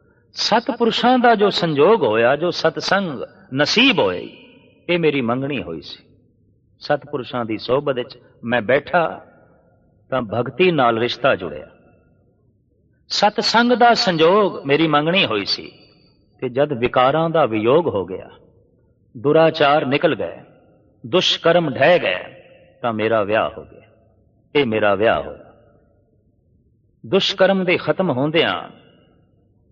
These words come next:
ਗਲਤ ਵਿਚਾਰਾਂ ਦੇ ਖਤਮ ਹੁੰਦਿਆਂ, ਗਲਤ ਕਰਮ ਦੇ ਮਿਟਦਿਆਂ ਹੀ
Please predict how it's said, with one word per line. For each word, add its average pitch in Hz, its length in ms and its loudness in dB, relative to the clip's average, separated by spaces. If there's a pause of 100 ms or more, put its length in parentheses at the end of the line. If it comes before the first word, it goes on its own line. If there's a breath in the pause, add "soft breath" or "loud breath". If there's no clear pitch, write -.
ਗਲਤ 202 240 4
ਵਿਚਾਰਾਂ 190 520 2
ਦੇ 180 120 2
ਖਤਮ 156 320 0
ਹੁੰਦਿਆਂ, 135 420 0 (1500)
ਗਲਤ 214 260 2
ਕਰਮ 233 340 2
ਦੇ 226 140 4
ਮਿਟਦਿਆਂ 165 420 2
ਹੀ 110 340 -6